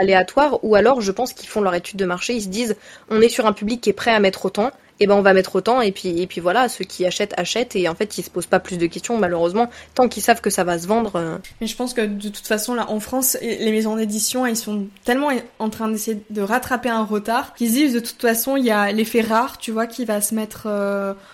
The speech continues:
Speaker 2: en route pour le, le client, ils vont un peu tous partir à la chasse aux livres rares,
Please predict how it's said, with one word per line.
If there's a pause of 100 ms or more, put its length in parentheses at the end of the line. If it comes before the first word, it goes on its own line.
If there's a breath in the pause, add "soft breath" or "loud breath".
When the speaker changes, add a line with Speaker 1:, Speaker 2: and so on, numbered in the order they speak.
(120)
Speaker 2:
en
route
pour
le,
le
client,
ils
vont (120)
un
peu
tous
partir
à
la
chasse
aux
livres
rares,